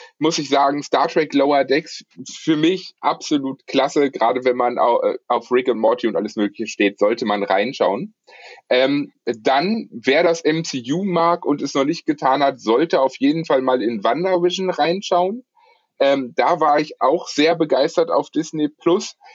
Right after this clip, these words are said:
Das ist allerdings Tatsache extrem Geschmackssache und man muss auch bedenken, man sollte am besten die zweiundzwanzig Marvel Cinematic Universe Filme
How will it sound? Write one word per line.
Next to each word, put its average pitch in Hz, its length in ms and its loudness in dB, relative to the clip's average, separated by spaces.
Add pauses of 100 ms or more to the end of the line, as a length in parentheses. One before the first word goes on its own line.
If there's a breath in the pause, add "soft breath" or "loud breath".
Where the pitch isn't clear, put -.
(140 loud breath)
Das 156 200 -2
ist 190 200 -2
allerdings 160 540 0 (160)
Tatsache 175 560 0
extrem 202 580 -2
Geschmackssache 185 800 0 (220)
und 233 420 2
man 175 200 2
muss 185 320 0
auch 160 240 0
bedenken, 151 360 0
man 131 200 -2
sollte 139 400 2
am 151 120 0
besten 139 460 -2
die 135 300 -6
zweiundzwanzig 151 1300 -2
Marvel 156 440 0
Cinematic 156 640 -2
Universe 139 640 0
Filme 127 360 2